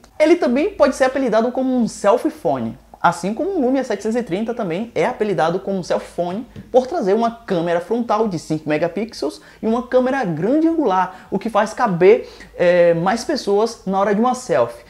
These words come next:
Exemplo disso é que essa semana eu tava saindo com o pessoal, uns colegas, né? E a menina tirou a foto, né, da, da galera, só que ficou todo mundo apertadinho, quase não saía ninguém, cara. E na hora eu falei, fui tentar tirar a selfie e, cara, ficou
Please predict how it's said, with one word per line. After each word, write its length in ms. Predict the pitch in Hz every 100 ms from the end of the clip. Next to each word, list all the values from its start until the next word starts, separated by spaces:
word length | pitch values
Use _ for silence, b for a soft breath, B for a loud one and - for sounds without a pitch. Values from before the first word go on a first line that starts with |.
| B
Exemplo 320 | 302 311 339 285
disso 280 | 262 302 -
é 80 | -
que 420 | - 294 277 208
essa 180 | 247 302
semana 260 | 311 240 262
eu 40 |
tava 160 | 254 254
saindo 220 | 220 214
com 140 | 196
o 20 |
pessoal, 300 | 180 175 175
uns 220 | 202 196 -
colegas, 460 | 135 131 220 190
né? 120 | 240 - B B
E 80 | -
a 60 | 202
menina 240 | 202 208
tirou 180 | 208 196
a 60 | 190
foto, 320 | - 170 233
né, 180 | 208 233
da, 100 | 160
da 300 | 139 139 139
galera, 520 | 139 131 147 196 226 B B -
só 140 | 392
que 80 | -
ficou 240 | - 392
todo 240 | 392 415 427
mundo 120 | 403
apertadinho, 960 | 392 339 339 175 190 240 262 262 226 -
quase 220 | 247 277
não 80 | 339
saía 300 | 359 277 277
ninguém, 420 | 349 320 185 240
cara. 280 | 254 131 - B B _
E 80 | 381
na 180 | 349 254
hora 360 | 247 440 - - -
eu 180 | 247 240
falei, 360 | 240 226 220
fui 140 | 208 285
tentar 340 | 392 330 233
tirar 200 | 240 220
a 60 | 190
selfie 340 | - 185 269
e, 40 | 262
cara, 440 | 262 269 427 - -
ficou 460 | - 294 - -